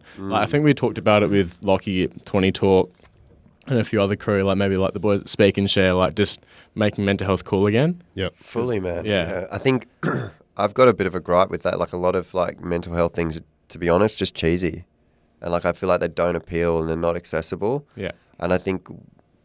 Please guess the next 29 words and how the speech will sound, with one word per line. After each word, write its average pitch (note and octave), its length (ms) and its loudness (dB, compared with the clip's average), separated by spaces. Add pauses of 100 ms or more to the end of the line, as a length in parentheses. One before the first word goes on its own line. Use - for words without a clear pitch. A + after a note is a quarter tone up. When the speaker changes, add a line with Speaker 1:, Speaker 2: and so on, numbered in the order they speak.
(100)
Speaker 2:
yeah, F#2 240 6
like, D#2+ 240 0
Twenty F2+ 260 2
Talk F2 280 -4
do F2 120 -4
an E2+ 80 -4
incredible E2 500 -2
job. E2 380 2
Like, D#2+ 220 0
everybody E2 440 -2
here E2 280 -4
is E2 100 -6
doing E2 240 -4
an E2 60 -4
incredible D#2+ 460 -4
job. E2 240 0
And E2 100 0
I E2+ 60 0
think E2+ 240 -8
we E2+ 160 -8
were E2 160 -8
able D#2+ 260 -4
to, D#2+ 100 -12 (200)
to, E2+ 140 -12
to, E2+ 240 -14
to - 140 -20
grasp E2 460 -4
that. D#2 260 -2 (500)
Um, D#2+ 560 0